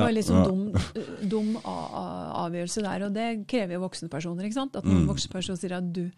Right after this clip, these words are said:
Speaker 1: det er søren meg ikke ditt ansvar.
Speaker 2: Mm.
Speaker 1: Ikke sant?
Speaker 2: Mm, mm.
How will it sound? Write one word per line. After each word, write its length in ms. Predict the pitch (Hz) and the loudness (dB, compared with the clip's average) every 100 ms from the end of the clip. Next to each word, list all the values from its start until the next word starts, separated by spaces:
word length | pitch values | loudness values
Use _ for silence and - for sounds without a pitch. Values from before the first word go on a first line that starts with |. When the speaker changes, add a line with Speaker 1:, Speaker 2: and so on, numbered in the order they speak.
| _ _ 190 | _ _ -8
Speaker 1:
det 80 | 160 | -6
er 160 | 160 | -4
søren 240 | - 175 160 | -6 -6 -6
meg 140 | 151 | -8
ikke 100 | 165 | -8
ditt 140 | 165 - | -8 -10
ansvar. 300 | 160 - - _ _ _ | -14 -16 -16 _ _ _
Speaker 2:
Mm. 360 | 80 71 65 65 | -4 -2 -4 -6
Speaker 1:
Ikke 120 | - | 0
sant? 180 | 78 76 - | 2 0 -4
Speaker 2:
Mm, 80 | 80 | -8
mm. 280 | 139 - | -8 -18